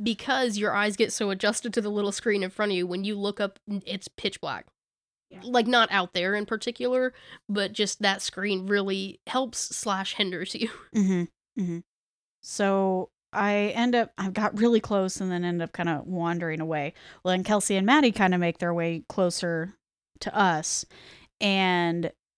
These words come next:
Speaker 2: Maddie's got the voice recorder at this point, and one of the fr-, <laughs> I don't know if it's supernatural or just dumb luck or whatever, but at one point, they, she doesn't say a whole lot in the beginning when we're, we're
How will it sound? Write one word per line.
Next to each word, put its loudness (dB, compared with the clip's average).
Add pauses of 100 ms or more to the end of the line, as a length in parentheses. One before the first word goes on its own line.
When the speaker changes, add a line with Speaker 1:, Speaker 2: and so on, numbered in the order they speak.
(180)
Speaker 2:
Maddie's 4
got 2
the -6
voice 0
recorder -2
at -4
this -2
point, 0
and 2
one 2
of 6
the 2
fr-, -12 (260)
<laughs> -20
I 4
don't 2
know 0
if -6
it's -2
supernatural 0
or -2
just -4
dumb 2
luck 2
or -4
whatever, -6 (460)
but 2
at 2
one 10
point, 4 (720)
they, 4 (320)
she 4
doesn't 4
say 4
a 4
whole 2
lot 6
in 0
the 0
beginning 2
when 0
we're, -2
we're -4